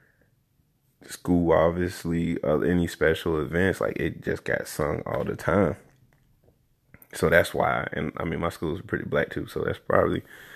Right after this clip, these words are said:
why I thought it was. I didn't realize until, like I said, older than I wanna admit, that it's actually Lift Every Voice and Sing.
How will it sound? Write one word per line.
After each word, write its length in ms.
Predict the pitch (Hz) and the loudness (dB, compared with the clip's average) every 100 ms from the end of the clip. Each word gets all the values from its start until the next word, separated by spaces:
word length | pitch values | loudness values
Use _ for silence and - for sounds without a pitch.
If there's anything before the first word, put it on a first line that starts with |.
| - | -12
why 240 | - 67 76 | 0 4 4
I 40 | |
thought 220 | - 78 | 4 2
it 100 | 73 | 2
was. 140 | 80 80 | 0 2
I 120 | 78 | 2
didn't 220 | 87 80 | 2 0
realize 460 | 82 80 80 80 80 | 0 0 0 -2 -4
until, 480 | 82 - 73 78 - - _ - | -8 -6 -4 -4 -8 -16 _ -14
like 100 | - | -8
I 60 | 95 | -6
said, 300 | - 73 71 | 0 0 2
older 240 | 67 85 85 | 2 2 4
than 180 | 85 82 | 2 2
I 100 | 80 | 2
wanna 340 | 92 85 85 | 2 0 0
admit, 400 | 85 82 78 - _ _ _ _ _ | 0 0 -2 -6 _ _ _ _ _
that 160 | - 80 | 0 0
it's 140 | 76 | 2
actually 320 | 76 76 73 - | 2 2 2 0
Lift 220 | 73 - | 0 2
Every 220 | 78 80 | 2 2
Voice 240 | 82 80 | 4 4
and 120 | 82 - | 2 -2
Sing. 320 | 78 78 | -2 -2